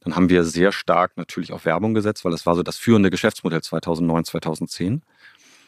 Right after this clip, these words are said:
Wir hatten dann angefangen, auch neben der klassischen Werbung Geschäftsmodelle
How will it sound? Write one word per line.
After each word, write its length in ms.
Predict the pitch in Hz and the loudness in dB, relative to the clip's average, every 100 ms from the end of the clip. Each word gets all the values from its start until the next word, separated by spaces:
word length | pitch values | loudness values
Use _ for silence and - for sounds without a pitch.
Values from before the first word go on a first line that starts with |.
| _ - | _ -6
Wir 120 | 90 | -6
hatten 140 | 82 | -2
dann 460 | 85 87 92 92 98 _ _ _ _ - | 2 4 4 2 -2 _ _ _ _ -2
angefangen, 720 | 90 107 110 - 98 95 - | 4 4 4 2 0 0 0
auch 380 | 90 90 - _ _ _ _ - | 0 0 -2 _ _ _ _ -2
neben 340 | 87 95 104 | 2 4 4
der 80 | 90 | 2
klassischen 540 | - 107 - - 123 | 0 -2 -2 -2 2
Werbung 540 | 110 107 104 104 104 104 _ | 4 2 2 -2 -4 -8 _
Geschäftsmodelle 880 | - - 101 - 104 92 92 90 90 | -10 -2 -2 0 0 4 4 4 2